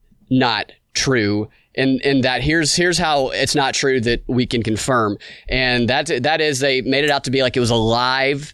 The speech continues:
showing of somebody stepping on the moon for the first time. They're not gonna have someone step out onto another, a,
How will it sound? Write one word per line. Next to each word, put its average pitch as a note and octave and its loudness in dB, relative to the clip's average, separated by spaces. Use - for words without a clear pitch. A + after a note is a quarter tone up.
showing A2+ 0
of A#2 0
somebody A#2 0
stepping C3 0
on A#2+ 0
the A#2+ 0
moon A2+ 0
for - -6
the A2 -2
first A#2+ 0
time. A2+ 0
They're E3+ 0
not F#3 0
gonna G3+ 0
have F3+ 0
someone D#3 2
step D#3+ 0
out D3 0
onto C#3+ 0
another, D#3+ 0
a, E3 0